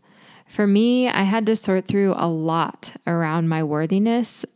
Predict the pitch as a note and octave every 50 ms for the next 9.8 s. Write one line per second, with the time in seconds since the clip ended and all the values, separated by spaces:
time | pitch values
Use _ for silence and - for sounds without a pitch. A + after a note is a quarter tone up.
0 | _ - - F3 F3 - F3 E3+ D#3+ E3 - - E3 D#3+ D3+ D#3 D#3+ D#3 D#3+ D#3
1 | - F#3 A3+ C4+ D#4 - - - - - - - - - - _ - F#3+ F#3 F3+
2 | F3 F3+ - - - G#3 A3+ A3+ - - B3 A#3+ - - A3 G#3 G3 - - -
3 | - F3 F3 F3 F3 E3 D#3+ - F#3+ E3 - - E3 D#3+ E3 E3 D#3 D#3 D#3+ D#3+
4 | D#3 - - C#3+ C#3 A#2+ - - - - G2+ G2 G2 - B1+ B1+ C2+ - - F#3+
5 | F3+ - - - - - - - - - G3 F#3 F3+ F#3+ F#3+ F#3+ F#3+ F#3+ F3+ -
6 | - G3 F3+ E3+ E3+ E3+ - - - D3+ D#3 - - D3 D3 C#3+ - E3+ D#3+ -
7 | - - E3 F3 E3+ E3+ E3 E3 D#3+ E3+ - G3 F#3+ F3+ D#3 - - D#3 D#3+ E3+
8 | F3+ F3+ G#3+ A#3 A#3+ A#3 G#3+ F#3+ F3 E3 D3 E3 E3 E3 E3 E3 D#3 D#3 D3+ D#3
9 | D#3 D#3 - D3 - - - F#3 - - - - - - - -